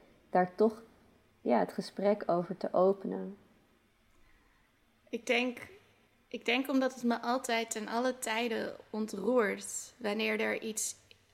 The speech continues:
Speaker 2: eh, wanneer er gezocht wordt naar iets wat misschien minder duidbaar is. Wat niet zegt, "Oh ja, dit is de receptor voor fotosynthese," eh, <laughs> of iets, maar dat het, dat het, dat we, dat je zoekt naar bijna iets,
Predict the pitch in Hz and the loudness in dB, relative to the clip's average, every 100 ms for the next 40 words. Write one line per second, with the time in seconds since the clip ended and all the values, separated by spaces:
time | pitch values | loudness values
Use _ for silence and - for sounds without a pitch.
0 | - - 214 214 214 240 _ _ _ _ | -12 -6 -4 -4 -8 -14 _ _ _ _
1 | _ _ _ _ _ _ _ _ - 226 | _ _ _ _ _ _ _ _ -2 0
2 | 226 226 233 226 208 226 240 233 226 226 | 2 0 0 -2 0 -2 -2 -4 -4 -4
3 | 226 220 226 233 - 226 226 - 226 226 | -4 -4 -2 -6 -4 -4 -2 -2 -2 2
4 | 226 262 226 196 196 196 202 - 202 208 | 4 4 4 0 -2 -4 -6 -8 -8 -8
5 | 202 220 - - - _ 220 226 226 240 | -10 -12 -14 -16 -18 _ -2 0 2 0
6 | 240 - 208 - 233 220 214 208 208 - | 0 -2 -2 -4 -2 -2 0 -4 -8 -18
7 | - - _ - 220 220 - - 214 214 | -20 -20 _ -6 -2 -2 -4 -2 -2 0
8 | 220 214 208 208 208 202 202 202 202 202 | -4 -4 -6 -4 -6 -2 -2 -2 -4 -6
9 | 202 190 196 196 214 - - - - 202 | -4 -4 -4 -8 -12 -16 -20 -12 -6 -4
10 | 202 208 208 - - 220 - 359 339 240 | -4 -6 -10 -20 -14 -12 -10 -6 -4 0
11 | 214 - 226 226 220 214 226 233 226 - | 0 2 -2 0 -2 0 0 0 -4 0
12 | 233 240 233 202 233 226 233 226 208 - | 0 0 -4 0 2 4 2 2 -4 -8
13 | 214 214 233 202 233 - 220 214 214 208 | -2 -2 -2 -4 -4 -4 -4 -2 -2 -2
14 | 214 214 220 220 - | -2 -2 -4 -4 -8